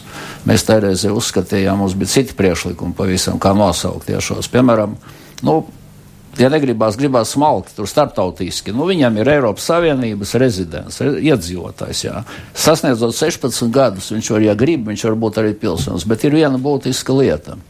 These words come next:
Ā, paskatieties devītā maijā, ā, kas notiek pie, ā, tā saucamā uzvaras pieminekļa Pārdaugavā. Mēs tikko atzīmējām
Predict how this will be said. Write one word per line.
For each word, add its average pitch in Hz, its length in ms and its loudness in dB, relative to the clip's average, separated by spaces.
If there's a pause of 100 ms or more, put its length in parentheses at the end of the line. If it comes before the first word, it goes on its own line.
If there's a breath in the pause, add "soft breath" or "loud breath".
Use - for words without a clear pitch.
(720 loud breath)
Ā, 107 360 4
paskatieties 110 840 0
devītā 120 500 2
maijā, 131 500 0
ā, - 720 -6 (100)
kas 123 200 2
notiek 131 460 0
pie, 113 200 2
ā, 107 600 0 (200)
tā 110 160 0
saucamā 117 460 0
uzvaras 107 320 0
pieminekļa 104 540 2
Pārdaugavā. 90 760 -2 (760 loud breath)
Mēs 104 160 2
tikko 147 300 4
atzīmējām 95 800 0